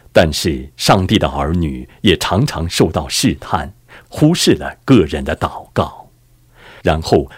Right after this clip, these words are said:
他们可能会过于关注今生和今生的困难。有时，上帝的儿女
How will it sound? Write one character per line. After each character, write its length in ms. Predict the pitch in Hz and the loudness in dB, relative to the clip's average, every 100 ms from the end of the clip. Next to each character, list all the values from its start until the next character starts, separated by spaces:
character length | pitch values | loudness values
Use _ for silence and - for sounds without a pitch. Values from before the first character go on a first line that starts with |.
| - | -2
他 120 | 143 | 2
们 80 | 131 | 2
可 140 | - | 0
能 140 | 78 80 | -2 2
会 200 | 123 73 - | 2 0 2
过 200 | 185 82 | 2 4
于 120 | 82 | 0
关 280 | 82 135 127 | 2 2 2
注 180 | 131 87 | -2 -4
今 260 | - 110 110 | 0 0 0
生 320 | - 123 127 - | 0 0 0 -6
和 300 | - 80 67 - | -6 -6 -6 -6
今 300 | - 98 98 | 0 0 2
生 180 | 101 | -2
的 80 | 92 - | -2 -2
困 280 | - - 69 | 0 0 -2
难。 120 | 71 - - _ _ _ _ _ _ _ _ - | -10 -10 -12 _ _ _ _ _ _ _ _ -2
有 200 | 82 69 | 0 -2
时， 360 | - 71 65 - - | -8 -8 -10 -14 -8
上 320 | - 120 90 | 2 2 2
帝 120 | 82 | 0
的 100 | 87 | -2
儿 260 | 69 71 73 | -2 -4 -2
女 320 | 92 73 64 | -2 -2 -6